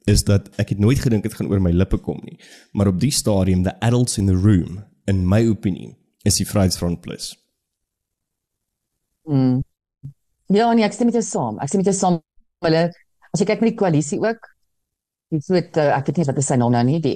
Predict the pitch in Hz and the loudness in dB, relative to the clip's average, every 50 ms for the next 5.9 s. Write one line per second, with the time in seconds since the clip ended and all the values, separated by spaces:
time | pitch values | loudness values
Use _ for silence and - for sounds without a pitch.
0 | - 143 - - - - 135 120 117 120 127 127 - 139 120 113 - _ _ _ | -2 -4 -4 -6 -2 0 2 4 6 4 4 2 0 -2 -2 -2 -4 _ _ _
1 | - 120 104 107 - - _ - - 98 - - 104 104 - - - - - 190 | -4 -4 -4 -4 -8 -12 _ 0 2 2 4 2 0 -2 -4 -4 -4 -4 -4 -6
2 | 190 - - - - _ _ _ _ _ _ _ _ _ - 131 131 135 135 135 | -6 -12 -20 -20 -20 _ _ _ _ _ _ _ _ _ -4 -2 0 2 4 4
3 | 131 127 - - _ - 196 170 180 165 190 190 220 220 196 233 190 - 233 254 | 4 2 0 -6 _ 0 2 2 4 4 2 2 2 2 2 2 2 0 -2 -2
4 | 262 247 - 185 151 139 - _ _ _ _ _ _ _ _ - 170 160 - 156 | -2 -2 -2 -2 -4 -4 -6 _ _ _ _ _ _ _ _ -4 -4 -2 0 2
5 | 135 127 117 123 101 95 87 - 160 151 143 143 - 131 143 139 135 | 2 2 2 2 0 0 -2 0 2 2 2 2 2 2 2 2 2